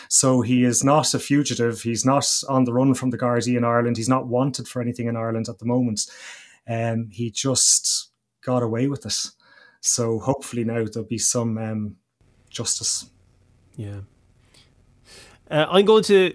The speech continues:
Speaker 2: get one last recommendation in for me. It's the second one. I'm going to do it in two minutes. And it's, it is a piece of tech. Uh, it's not particularly novel. You might be,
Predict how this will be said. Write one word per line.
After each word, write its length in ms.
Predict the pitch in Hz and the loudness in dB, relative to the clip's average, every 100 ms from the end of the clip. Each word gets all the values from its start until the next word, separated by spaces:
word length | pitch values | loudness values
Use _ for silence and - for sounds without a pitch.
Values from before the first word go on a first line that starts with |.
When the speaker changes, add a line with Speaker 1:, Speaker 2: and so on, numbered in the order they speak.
| - | 2
Speaker 2:
get 180 | 190 165 | 4 4
one 240 | 170 208 | 4 4
last 340 | 185 175 165 180 | 4 2 2 0
recommendation 680 | 170 156 151 151 151 - | 0 0 0 2 0 0
in 100 | 147 | 0
for 140 | 131 135 | 0 -2
me. 160 | 135 | -2
It's 80 | 131 | -2
the 80 | 135 | 0
second 220 | 151 143 | -2 0
one. 80 | 139 | -2
I'm 40 | |
going 140 | 139 156 | 0 0
to 60 | |
do 60 | 165 | 0
it 60 | 143 | -2
in 60 | |
two 160 | 127 156 | -2 0
minutes. 400 | 151 143 131 - - | 0 -2 -2 -6 -2
And 300 | 143 143 143 | 0 0 0
it's, 520 | 151 139 - - - | -2 -2 -2 -2 -2
it 160 | 165 160 | 2 4
is 120 | 202 | 4
a 40 | 185 | 4
piece 260 | 196 185 | 2 2
of 60 | 160 | 2
tech. 340 | 170 170 165 - - - - - | 4 2 0 -16 -20 -20 -20 -12
Uh, 200 | - 131 160 | -6 -4 -2
it's 200 | 147 185 | 0 4
not 220 | 185 180 | 4 2
particularly 480 | - 185 - 156 147 | 2 2 2 2 4
novel. 400 | 151 165 185 156 | 4 4 4 2
You 160 | 156 | 0
might 220 | 165 175 | 2 2
be, 400 | 180 165 160 - | 0 -4 -4 -8